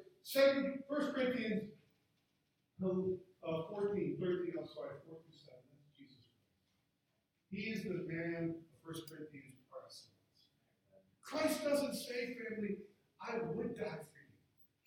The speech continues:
Christ says, "I died for you because I love you."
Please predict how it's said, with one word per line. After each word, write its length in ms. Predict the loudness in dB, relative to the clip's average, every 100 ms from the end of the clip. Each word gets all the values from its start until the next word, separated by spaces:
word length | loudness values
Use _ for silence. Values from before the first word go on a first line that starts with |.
| -20 -18
Christ 500 | -12 -8 -4 -4 -4
says, 380 | -4 -6 -6 -8 -10 -18 _ _
"I 460 | -10 -8 -6 -6 -8 -12 _ _
died 500 | -6 -2 -2 -2 -4
for 160 | -6 -6
you 200 | -6 -8 -14 -20 _ _ _ _ _ _ _ _
because 480 | -10 -6 -4 -2 -2
I 40 |
love 560 | -2 0 0 0 0 -2
you." 220 | -6 -6